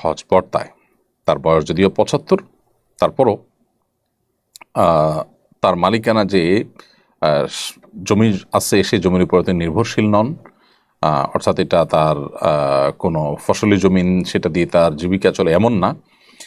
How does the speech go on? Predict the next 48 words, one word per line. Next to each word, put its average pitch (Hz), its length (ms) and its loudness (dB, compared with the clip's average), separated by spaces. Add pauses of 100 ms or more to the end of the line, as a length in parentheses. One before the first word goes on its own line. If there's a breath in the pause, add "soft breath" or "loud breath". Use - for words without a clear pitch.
(140 loud breath)
এবং 110 180 2
নগদ 90 240 2
যে 85 100 0
টাকা 80 280 0
আছে, 78 220 -2
সেই 107 200 -2
টাকা 90 280 0
দিয়ে 113 200 -2
তিনি 98 220 -2
হজ 80 240 -6
করতে - 260 0
পারেন। 73 220 0
অতএব 143 220 0
কোনো 160 200 0
মাহরাম 123 480 2
যদি 120 200 -2
তার 87 160 2
সাথে 143 320 -2
থাকেন, - 360 -6
তাহলে 95 240 -6
মাহরামের 98 340 -2
সাথে 190 380 -2 (520 soft breath)
তিনি 92 360 0
হজে 76 300 -2
যেতে 190 280 0
হবে। 64 320 -4
আর 156 120 0
যদি 175 160 -4
কোনো 143 140 0
মাহরাম 113 340 0
না 101 180 2
পান, 98 260 -2
তাহলে 101 220 0
শুধু 98 200 -2
এই 113 120 4
টাকা 117 260 -2
দিয়ে 101 140 -2
তার 92 120 0
উপর 82 180 -2
হজ 82 120 0
ফরজ 120 280 -2
হবে 85 140 -4
না, 127 100 0
কারণ, 156 220 -4 (800 loud breath)
আহ, 87 360 0
একজন 87 440 -2 (320)
নারী, 104 400 0
তিনি 80 500 -4